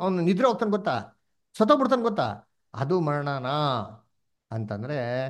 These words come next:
ಏನ್ರಿ? ಹೌದ್ರಿ, ಅದು ಮರಣ. ಆದ್ರೆ ನಿದ್ರೆ ಅಂದ್ರೆ ಏನು? ನಿದ್ರೆ ಅಂದ್ರೆ ಅದಲ್ಲ ರೀ,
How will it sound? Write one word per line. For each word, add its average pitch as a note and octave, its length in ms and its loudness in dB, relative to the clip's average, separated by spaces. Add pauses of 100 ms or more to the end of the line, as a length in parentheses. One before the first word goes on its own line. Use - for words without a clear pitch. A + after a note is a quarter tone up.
(400)
ಏನ್ರಿ? B2 340 -2
ಹೌದ್ರಿ, A#2+ 640 -4
ಅದು A2+ 160 -4
ಮರಣ. G#2+ 280 -2 (540)
ಆದ್ರೆ D#3+ 180 2
ನಿದ್ರೆ G#3 380 6
ಅಂದ್ರೆ B3 180 6
ಏನು? E3 420 0 (640)
ನಿದ್ರೆ A#3+ 420 6
ಅಂದ್ರೆ F3+ 440 0
ಅದಲ್ಲ A3 540 2
ರೀ, G3 220 6